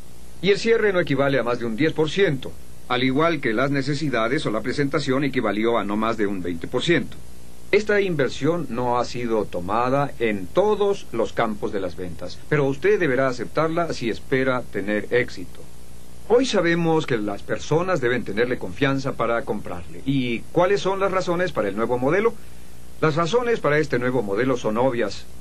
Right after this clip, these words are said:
Y no olviden, por cierto, que es importante que se vean a sí mismo como los clientes y nunca cometan el error que cometen otras personas de pensar que sus clientes no son tan astutos como ellos.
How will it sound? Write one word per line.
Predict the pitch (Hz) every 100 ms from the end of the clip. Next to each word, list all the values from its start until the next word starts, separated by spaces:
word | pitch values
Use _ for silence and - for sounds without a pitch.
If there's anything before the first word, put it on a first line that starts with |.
| -
Y | 151
no | 165
olviden, | 233 160 165 139
por | 104
cierto, | 104 120 120 147
que |
es | 104
importante | 131 131 101 104 107 -
que |
se | 92 92
vean | 107 113
a | 95
sí | 110
mismo | 113 123 113 143
como | - 92
los | 87 85
clientes | - 156 135 92 90 - -
y | 131
nunca | 117 156 165 165
cometan | 165 160 139 151
el | 151
error | 147 151
que | 139
cometen | 123 104 98 110
otras | 117 135
personas | 139 143 165 156 147 -
de | 160
pensar | 143 139 139 143 135
que | 131
sus | 101 104
clientes | 151 156 139 165
no | 107
son | 113 117
tan | 113
astutos | 90 - 101 107
como | - 101 123
ellos. | 165 123 67 -